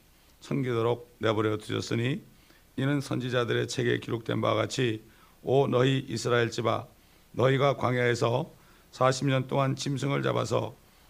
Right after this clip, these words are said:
내게 희생제물로 바친 일이 있느냐?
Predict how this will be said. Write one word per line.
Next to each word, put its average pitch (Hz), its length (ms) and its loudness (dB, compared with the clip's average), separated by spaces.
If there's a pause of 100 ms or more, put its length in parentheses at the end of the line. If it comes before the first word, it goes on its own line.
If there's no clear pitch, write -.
내게 131 460 0
희생제물로 123 840 -2 (300)
바친 117 400 0
일이 113 400 -2
있느냐? 127 500 0